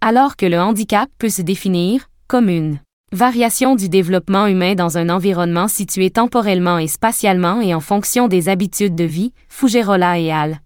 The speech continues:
deux mille quinze, P quatorze. Visibilité ou invisibilité du handicap. Les concepts de handicaps invisibles et handicaps visibles sont proposés par certaines personnes chercheuses pour témoigner des expériences variées que peuvent vivre les pêches en raison de la visibilité ou de l'invisibilité de leur handicap.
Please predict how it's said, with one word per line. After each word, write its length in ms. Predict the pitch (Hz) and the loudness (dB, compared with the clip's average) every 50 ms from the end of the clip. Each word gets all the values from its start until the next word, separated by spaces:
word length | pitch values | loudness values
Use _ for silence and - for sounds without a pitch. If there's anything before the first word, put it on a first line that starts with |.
| _ - | _ -6
deux 160 | 180 170 220 | -2 0 2
mille 220 | 214 196 180 170 - | 2 2 2 0 -2
quinze, 460 | - 175 160 160 175 240 247 233 233 - _ _ _ - | -2 -2 0 0 0 -2 -2 -2 -6 -14 _ _ _ -4
P 100 | - 196 | -4 -2
quatorze. 640 | - - 226 226 - 190 170 160 156 156 147 147 - _ _ _ _ _ - | 0 0 -2 0 0 0 0 0 -2 -6 -10 -12 -16 _ _ _ _ _ -8
Visibilité 800 | 202 180 226 247 208 233 262 208 240 208 214 190 - 240 254 277 | -2 0 0 2 2 2 2 2 0 -2 -2 -2 0 2 4 4
ou 120 | 277 208 190 | 4 4 2
invisibilité 760 | 185 185 165 202 180 208 196 180 196 185 185 151 214 220 247 | 0 0 -2 -2 -2 -2 -2 -2 -2 -2 -2 -2 -2 -2 -2
du 160 | 185 175 180 | 0 -2 -2
handicap. 480 | 175 180 170 170 165 - 190 160 151 - - - - _ _ _ _ _ _ | 0 -2 -2 -4 -4 -4 -4 -4 -4 -8 -16 -20 -20 _ _ _ _ _ _
Les 160 | - 208 208 214 | 0 0 0 2
concepts 540 | - 277 285 - - 302 - - - - | 2 0 0 2 2 0 0 0 -2 -2
de 120 | 185 165 175 | 0 0 2
handicaps 640 | 170 180 190 196 170 185 - 226 208 185 175 165 | 2 2 0 0 -2 0 0 0 0 0 0 0
invisibles 520 | 190 190 165 185 170 156 208 226 196 185 175 | 0 0 0 0 -2 0 0 0 2 2 0
et 120 | 165 165 | 0 0
handicaps 480 | 175 190 170 185 - - 190 190 175 165 | 0 0 -2 -2 0 0 0 0 0 -2
visibles 480 | 170 190 170 156 196 240 240 190 180 | -2 -2 0 0 0 0 2 0 0
sont 200 | - - 185 175 | -2 0 -2 -2
proposés 520 | 165 - 240 233 - 220 226 190 180 247 277 | -2 -2 -2 -2 0 0 0 0 0 0 0
par 200 | - - 170 - | -2 -4 -4 -2
certaines 420 | - 240 226 - - 269 269 254 | -2 -4 -2 0 0 2 2 2
personnes 400 | - 208 190 - - 196 185 170 | 2 0 -4 -2 -2 0 0 0
chercheuses 560 | - - 196 - - - 196 202 240 240 - | -2 -2 -4 -4 -2 -2 0 0 0 0 -2
pour 180 | - 190 - - | -4 -6 -4 0
témoigner 500 | - 220 220 208 202 190 185 202 214 208 | 2 2 4 4 4 2 2 2 2 2
des 220 | 175 175 156 160 | 0 0 0 0
expériences 640 | 208 - - - 196 190 170 190 185 180 185 170 160 | -2 -2 -4 -2 -2 -2 0 0 0 2 0 0 0
variées 400 | 180 180 170 170 170 208 247 240 | 0 0 0 0 -2 -2 0 0
que 100 | - 190 | -2 -2
peuvent 180 | - 185 180 | 0 0 -2
vivre 320 | 165 156 185 202 180 165 165 | 0 0 0 0 0 0 0
les 140 | 160 160 | -2 -2
pêches 300 | - - 202 214 208 - | 0 0 0 0 0 -2
en 60 | 190 170 | -2 0
raison 320 | 170 185 185 170 214 226 | 0 0 0 2 0 0
de 100 | 208 180 | 2 0
la 140 | 170 160 160 | 0 0 0
visibilité 680 | 156 190 185 175 202 165 185 170 175 - - 214 254 277 - | -2 -2 -2 -2 -2 0 0 -2 -2 -2 -2 -2 -2 -2 -2
ou 80 | 214 | -2
de 100 | 170 170 | 0 0
l'invisibilité 800 | 160 160 180 214 190 202 170 185 190 170 190 175 175 147 - 226 214 | 0 2 0 0 0 -2 -2 -2 0 0 0 -2 -2 -2 0 0 0
de 80 | 190 | 0
leur 220 | 170 160 160 160 175 | 2 0 0 0 0
handicap. 460 | 185 196 160 170 - 170 160 147 | 0 0 -2 -4 -4 -4 -4 -4